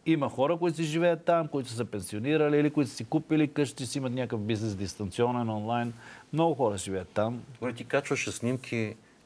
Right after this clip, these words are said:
Speaker 2: а, отдолу коментарите бяха доста еднотипни. „Жорка, не лъжи в Столипиново си, във факултета си.“ Нали, нашите ромски
Speaker 1: Да.
Speaker 2: махали доста напомняха.
Speaker 1: Ме ми скеви това, че една позната ми писа. Вика: „Аз съм била преди пет-шест години в Пунта Кана“, примерно, там,
Speaker 2: Мгм.
Speaker 1: където са тия all inclusive-ите, в резорт.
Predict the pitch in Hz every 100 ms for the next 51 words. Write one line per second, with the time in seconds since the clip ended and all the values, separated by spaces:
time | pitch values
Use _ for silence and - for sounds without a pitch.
0 | - 104 110 95 101 131 - 113 104 113
1 | 123 123 92 110 - 92 104 113 - 92
2 | 92 - 113 101 87 98 117 117 95 92
3 | 98 95 95 - - 104 117 113 104 90
4 | 85 92 92 - 90 95 90 120 117 107
5 | - 95 - - - - 113 113 120 127
6 | 113 127 147 123 110 104 107 104 117 110
7 | 117 - 123 117 120 113 98 - 95 87
8 | 139 170 165 131 - 160 160 165 165 135
9 | 127 156 147 131 135 131 127 117 107 135
10 | 135 127 - 151 123 - 110 123 120 123
11 | 123 127 123 - 131 117 131 135 117 120
12 | 117 113 123 117 - 120 110 110 127 117
13 | 123 127 - 98 117 107 95 107 135 131
14 | 123 104 113 110 - 123 113 110 - 98
15 | 87 92 - - 117 - 123 101 -